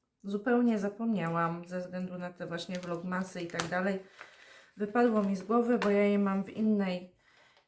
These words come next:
Mm, w innym właśnie segregatorku. Ja o nim zapominam po prostu.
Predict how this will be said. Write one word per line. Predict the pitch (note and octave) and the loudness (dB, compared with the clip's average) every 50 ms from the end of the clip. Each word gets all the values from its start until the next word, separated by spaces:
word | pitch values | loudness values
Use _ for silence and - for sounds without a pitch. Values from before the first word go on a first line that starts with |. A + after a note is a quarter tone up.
| _ _ - | _ _ -6
Mm, | F#3 G3 G3 F#3+ F#3+ F#3 F#3 F#3 F#3 F3+ F3+ F3+ F3+ F3+ F3+ - _ _ _ _ | -4 0 0 2 2 2 2 2 0 0 -2 -4 -6 -10 -14 -16 _ _ _ _
w | - | -2
innym | - A3+ A#3+ A3+ G3+ G3 G3 | 4 4 6 6 6 4 0
właśnie | F#3+ F#3+ F#3+ - - G#3 G3+ G3 | 0 -2 -4 -4 -4 -4 -4 -2
segregatorku. | G3 - G#3 G3+ G3 - - F#3+ F#3+ - D#4+ D4+ - - - C4 C#4+ C#4 - - - - - - | -2 -2 -2 -2 -4 -4 -4 -6 -2 0 0 0 0 0 2 2 2 0 -2 -6 -14 -16 -12 -4
Ja | D#4+ F4 D4 A#3 | 2 4 4 6
o | G#3 | 6
nim | G#3 G3 F#3 F3 | 4 4 2 0
zapominam | - F#3 F#3 - F3+ F3 E3+ E3 D#3+ D#3 D3 D#3 D#3+ | -2 -6 -8 -8 -8 -6 -4 -4 -4 -4 -6 -8 -10
po | D#3 D3+ | -12 -12
prostu. | - - D3 D#3+ - - - - | -10 -10 -10 -10 -10 -12 -12 -12